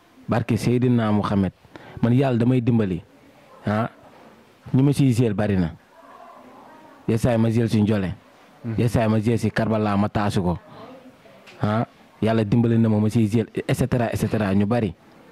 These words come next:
Speaker 1: Te ñoom ba ñu dalee di wax naan Cheikh dina avancer, Cheikh du si avancer, Cheikh di lii nii, la ma yàlla dimbali, xola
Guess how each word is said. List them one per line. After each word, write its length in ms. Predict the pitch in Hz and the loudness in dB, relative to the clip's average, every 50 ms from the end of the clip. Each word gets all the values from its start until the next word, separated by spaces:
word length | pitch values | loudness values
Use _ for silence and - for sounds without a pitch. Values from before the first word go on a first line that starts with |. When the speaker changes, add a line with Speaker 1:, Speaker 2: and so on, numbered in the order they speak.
| - - - - - - - - - | -20 -20 -20 -20 -20 -20 -20 -14 -4
Speaker 1:
Te 80 | - 151 156 | 0 2 4
ñoom 180 | 175 175 156 | 4 4 4
ba 80 | 131 147 | 2 2
ñu 100 | 170 185 | 2 2
dalee 240 | 156 170 170 165 156 | 2 2 2 2 2
di 80 | 143 | 4
wax 220 | 147 139 131 - - | 2 2 2 0 0
naan 200 | 135 143 135 127 | 0 0 0 0
Cheikh 220 | - - 156 131 | 0 0 -2 0
dina 220 | 113 127 139 139 139 | 2 2 0 0 0
avancer, 360 | - 143 143 139 127 117 120 | 0 0 0 0 -2 -2 -2
Cheikh 220 | - - 151 131 | -2 0 -2 0
du 160 | 117 117 131 | 2 0 0
si 140 | 123 110 143 - | 0 0 -2 -2
avancer, 400 | 131 135 131 127 120 113 113 107 | 0 -2 0 0 0 -2 -2 -2
Cheikh 220 | - 143 127 113 | -2 -2 0 0
di 100 | 113 127 | 2 2
lii 240 | 123 123 127 120 117 | 2 2 2 2 2
nii, 220 | 113 104 95 85 - - - - - - - - | 2 2 0 -2 -6 -12 -20 -20 -20 -20 -6 -2
la 100 | - 139 | 0 2
ma 80 | 147 147 | 2 2
yàlla 260 | 147 151 147 143 135 | 2 2 2 0 0
dimbali, 360 | 120 110 139 135 131 120 113 110 | 0 2 2 2 2 2 2 0
xola 260 | 104 - 117 131 - | 0 0 -2 -2 -4